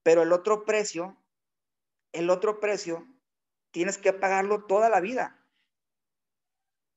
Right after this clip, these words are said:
de ser quien no quieres ser, porque ¿qué van a decir los demás, verdad? ¿Y sabes qué es lo peor? ¿Sabes qué es lo peor?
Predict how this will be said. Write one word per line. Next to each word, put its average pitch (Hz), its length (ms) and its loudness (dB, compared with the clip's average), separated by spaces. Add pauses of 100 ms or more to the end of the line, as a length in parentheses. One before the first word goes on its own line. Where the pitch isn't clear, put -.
(120)
de 160 140 2
ser 180 240 -4
quien 190 260 -2
no 190 160 -4
quieres 196 260 -2
ser, 247 240 -4 (720)
porque 156 320 -2
¿qué 165 100 -2
van 180 140 2
a 185 40 0
decir 156 140 -4
los 170 140 -4
demás, 147 260 -2
verdad? 139 260 -2 (1300)
¿Y 156 120 -4
sabes 180 180 0
qué 185 80 0
es 190 60 0
lo 208 180 0
peor? 156 340 0 (1040)
¿Sabes 170 240 0
qué 170 100 -10
es 160 60 -4
lo 175 140 -6
peor? 143 340 -4